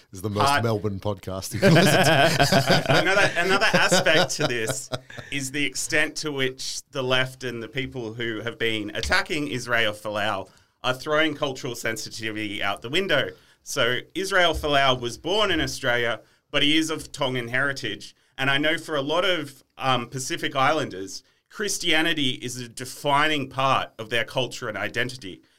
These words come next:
Speaker 2: It's really, um, we're one of the, Australia's one of the only countries in the region where God isn't explicitly the sort of central theme of the national anthem.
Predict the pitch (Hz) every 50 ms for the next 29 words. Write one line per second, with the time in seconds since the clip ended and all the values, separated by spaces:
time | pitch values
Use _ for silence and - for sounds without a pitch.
0 | _ _ - 123 123 127 127 151 156 160 160 156 147 139 131 - - - 135 131
1 | 123 120 113 110 104 98 95 - _ _ _ _ _ _ _ _ _ 131 143 143
2 | 143 139 139 147 147 151 160 151 - 143 139 131 127 131 - _ _ - 131 131
3 | - 170 160 170 170 151 - 143 151 143 143 135 135 135 131 143 156 170 165 160
4 | 156 147 131 127 131 131 - 156 156 156 - 135 117 110 110 110 123 120 120 110
5 | 104 113 127 135 131 131 104 101 98 104 - _ _ _ _ _ _ _ _ 107
6 | 123 120 123 120 - - 135 135 135 135 131 127 127 - 123 117 113 - - -
7 | - 143 135 131 143 131 131 120 120 120 113 113 110 - 110 110 - - 117 110
8 | - - - 147 135 127 - - 131 113 - - 135 135 139 139 135 135 117 -
9 | - 98 104 110 107 - - 110 107 123 143 156 151 151 - 160 147 143 143 135